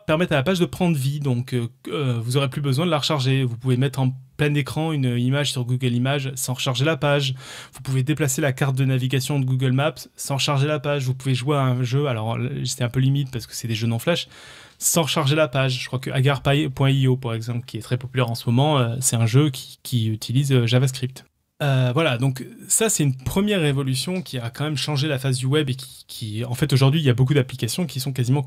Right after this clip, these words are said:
que du JavaScript, qui, qui a pas mal changé la donne parce que ça permettait à la page de devenir vivante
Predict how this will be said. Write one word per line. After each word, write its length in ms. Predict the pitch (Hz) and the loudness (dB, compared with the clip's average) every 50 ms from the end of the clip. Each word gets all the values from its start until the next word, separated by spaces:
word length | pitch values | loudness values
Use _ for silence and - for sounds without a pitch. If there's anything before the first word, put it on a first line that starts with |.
| - | -2
que 100 | - - | 0 0
du 140 | 170 143 135 | 2 2 2
JavaScript, 580 | 127 123 110 107 113 - - - 208 - - 123 117 - _ - - - - - - - - - - _ _ _ 214 - | 2 2 0 0 -4 -4 -4 -6 -8 -6 -6 -8 -8 -8 _ -18 -16 -16 -16 -16 -16 -18 -20 -20 -20 _ _ _ -16 -12
qui, 220 | - - 175 160 135 | -4 -2 -2 -2 0
qui 100 | - 147 | 0 -2
a 60 | 135 | 0
pas 100 | 127 156 | 2 2
mal 140 | 170 170 151 | 2 2 2
changé 240 | - 135 127 123 131 | 2 0 0 2 2
la 120 | 127 120 | 2 2
donne 220 | 117 160 190 202 185 | 2 2 0 0 2
parce 180 | - 127 135 | 0 0 0
que 100 | - 196 | 0 -2
ça 160 | - - 135 | 0 0 -2
permettait 380 | 131 139 135 135 139 127 139 170 | 0 0 0 0 0 0 2 2
à 60 | 147 | 2
la 100 | 123 117 | 2 0
page 280 | 113 - 175 185 165 139 | 0 0 0 0 0 -2
de 80 | 139 | -4
devenir 340 | 139 127 135 123 135 156 143 | 0 0 2 2 2 0 0
vivante 540 | 131 123 135 135 127 147 170 196 190 - | 0 0 0 2 2 2 0 -2 -4 -6